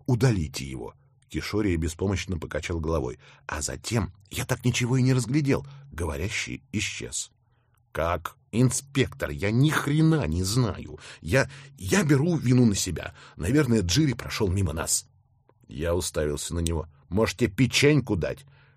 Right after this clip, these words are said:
"Конечно, это твоя вина. Что он сделал?" "Не знаю. Я и слова не успел сказать, а пролом уже исчез". "А она?" Я кивнул на миссис Джири.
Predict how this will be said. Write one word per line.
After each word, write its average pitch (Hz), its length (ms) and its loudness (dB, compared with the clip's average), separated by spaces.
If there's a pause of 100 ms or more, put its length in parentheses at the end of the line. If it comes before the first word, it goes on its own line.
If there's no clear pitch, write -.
(140)
"Конечно, 156 540 6
это 113 220 2
твоя 113 400 4
вина. 64 380 -8
Что 160 300 4
он 147 120 8
сделал?" 117 440 4 (220)
"Не 117 240 0
знаю. 95 560 0 (220)
Я 127 220 0
и 160 100 4
слова 180 400 6
не 120 120 4
успел 90 320 -2
сказать, 90 440 -4
а 95 120 0
пролом 123 640 4
уже 101 300 2
исчез". - 540 -4 (500)
"А 92 220 -2
она?" 120 380 2 (320)
Я 95 180 0
кивнул 110 340 2
на 101 140 0
миссис 101 320 -2
Джири. 87 380 0